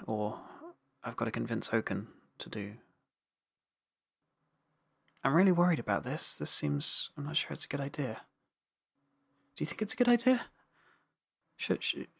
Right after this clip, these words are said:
should I be doing this? Like, what happens if, no, I should, I should. Sorry, yeah.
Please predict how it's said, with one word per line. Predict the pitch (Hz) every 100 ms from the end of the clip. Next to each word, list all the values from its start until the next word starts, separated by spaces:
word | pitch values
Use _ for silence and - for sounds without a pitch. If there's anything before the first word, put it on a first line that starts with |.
| -
should | - -
I | 190
be | 196
doing | 190 202 196
this? | 208 - - - - _
Like, | 165 156 - - - -
what | 170 180
happens | 175 180
if, | 170 - - - _ _ _ _ _ _
no, | 202 170
I |
should, | 156 185 131
I | -
should. | 147 - - -
Sorry, | - - 113 113 - - -
yeah. | 151